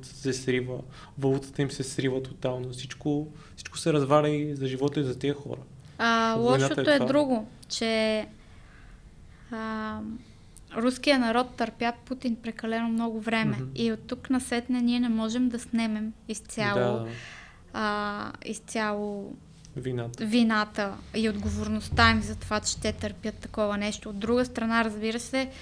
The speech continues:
Speaker 2: знаем, че натискът от Кремъл е нещо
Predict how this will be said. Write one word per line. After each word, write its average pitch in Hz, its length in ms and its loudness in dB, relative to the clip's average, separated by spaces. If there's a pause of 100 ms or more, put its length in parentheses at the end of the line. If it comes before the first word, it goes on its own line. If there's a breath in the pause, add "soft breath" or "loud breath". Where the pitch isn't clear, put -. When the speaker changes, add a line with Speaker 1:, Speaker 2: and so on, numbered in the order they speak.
(500 loud breath)
Speaker 2:
знаем, 226 420 4
че - 240 0
натискът 226 640 -2
от 214 100 -12
Кремъл 226 460 0
е 220 60 0
нещо 226 640 -2